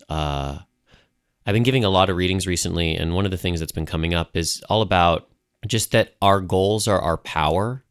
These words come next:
Like, when you know where you're heading, that can really empower you.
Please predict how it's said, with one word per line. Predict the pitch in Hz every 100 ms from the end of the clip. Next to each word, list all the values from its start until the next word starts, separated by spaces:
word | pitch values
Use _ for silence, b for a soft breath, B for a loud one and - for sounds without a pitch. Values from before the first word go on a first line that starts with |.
| _
Like, | 98
when | 107 101
you | 95
know | 92 98
where | 104
you're | 101 82
heading, | 78 78 78 101 123 123 _ b b b -
that | 90 85 80 -
can | - 87
really | 80 80 78 -
empower | 80 - 80 82 92 107
you. | 120 135 143